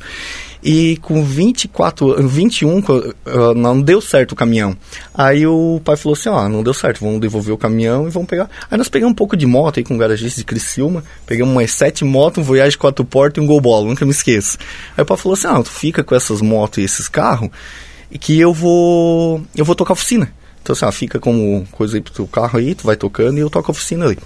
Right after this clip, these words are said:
Então ele voltou pra onde é que era uma casa que tinha negociado uma vez, que nós morávamos num quartinho assim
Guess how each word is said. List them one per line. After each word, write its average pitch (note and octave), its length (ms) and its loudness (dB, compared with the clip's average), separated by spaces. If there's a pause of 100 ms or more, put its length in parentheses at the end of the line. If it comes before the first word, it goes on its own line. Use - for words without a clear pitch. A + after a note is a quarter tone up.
(140)
Então F3 120 0
ele D#3 100 0
voltou B2+ 320 2
pra A#2 180 2
onde A2+ 140 2
é - 20 2
que - 120 -6
era G#2 80 0
uma G2+ 80 -2
casa G#2 200 -2
que G2 140 -8
tinha G2+ 160 -4
negociado G2 400 -2
uma C#3 180 0
vez, C#3+ 320 -2 (460)
que - 100 -8
nós A2 140 2
morávamos A#2 400 2
num - 20 -8
quartinho B2 460 0
assim C#3 320 0